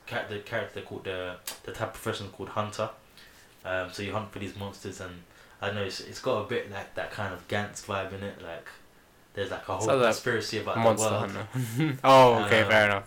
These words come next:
Speaker 2: yeah.
Speaker 1: and, like, it's, like, more than meets the eye, like, and there's, like, kind of, there's puppet strings from somewhere, and, like,
Speaker 2: <laughs>
Speaker 1: the main character's kind of, like,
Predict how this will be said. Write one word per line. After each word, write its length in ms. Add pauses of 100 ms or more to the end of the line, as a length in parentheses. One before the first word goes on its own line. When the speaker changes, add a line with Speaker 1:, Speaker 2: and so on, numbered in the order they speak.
Speaker 2:
yeah. 320
Speaker 1:
and, 80
like, 160 (180)
it's, 220
like, 220
more 160
than 220
meets 180
the 120
eye, 220
like, 300
and 240 (320)
there's, 300
like, 200
kind 220
of, 60
there's 120
puppet 320
strings 560
from 220
somewhere, 540
and, 100
like, 120 (120)
Speaker 2:
<laughs> 140
Speaker 1:
the 80
main 160
character's 340
kind 240
of, 80
like, 220